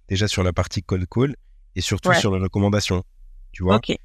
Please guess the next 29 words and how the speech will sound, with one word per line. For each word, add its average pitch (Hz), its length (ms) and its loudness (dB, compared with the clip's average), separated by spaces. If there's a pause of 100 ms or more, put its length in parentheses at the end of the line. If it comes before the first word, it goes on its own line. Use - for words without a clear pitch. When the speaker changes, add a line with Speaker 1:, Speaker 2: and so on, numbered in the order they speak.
(200)
Speaker 2:
ouais, 165 140 2
bien 87 60 -2
Speaker 1:
Euh, 82 200 2
Speaker 2:
sûr. - 200 -2
Speaker 1:
vraiment, 101 440 0
le, 101 140 0
le 95 120 -2
marketing, 107 560 2
hein, 104 180 2
donc, 90 260 -6
euh, 90 80 -2
encore 87 240 -4
une 92 80 0
fois, 107 140 -2
le 98 60 4
marketing 95 500 0
pour 90 160 0
les, 82 180 2
les 82 140 0
legal 87 260 0
tech, 104 180 2
ça 87 140 0
va 87 100 0
être - 100 -4
par 82 140 -2
exemple 87 420 0
le 85 120 0
fait 92 200 -2
de, 80 340 0